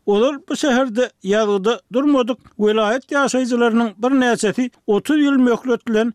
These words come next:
ipoteka esasyna Arkadağdan jaý edinenliklerini, ýöne eýýäm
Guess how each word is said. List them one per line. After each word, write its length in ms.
ipoteka 640
esasyna 720
Arkadağdan 880
jaý 280
edinenliklerini, 880
ýöne 320
eýýäm 560